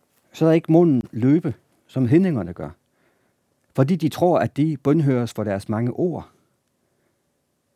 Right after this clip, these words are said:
Dem må I ikke ligne. Jeres far ved, hvad I trænger til,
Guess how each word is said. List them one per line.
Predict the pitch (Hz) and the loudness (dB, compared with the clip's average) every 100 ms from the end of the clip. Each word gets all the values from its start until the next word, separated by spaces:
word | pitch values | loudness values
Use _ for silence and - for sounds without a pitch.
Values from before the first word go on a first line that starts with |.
| _ | _
Dem | 113 | -2
må | 156 135 | 0 0
I | |
ikke | 120 143 | -2 -4
ligne. | 120 135 190 160 _ _ _ _ _ _ _ _ _ _ _ _ _ _ _ _ - | -4 -4 -6 -10 _ _ _ _ _ _ _ _ _ _ _ _ _ _ _ _ -4
Jeres | 135 135 | -2 -2
far | - 156 165 170 - - | -2 -2 0 -4 -8 0
ved, | 165 160 | 2 2
hvad | 123 127 117 | -2 -4 -4
I | |
trænger | 120 - 160 139 | -6 -6 -4 -4
til, | - 165 175 | -6 -6 -6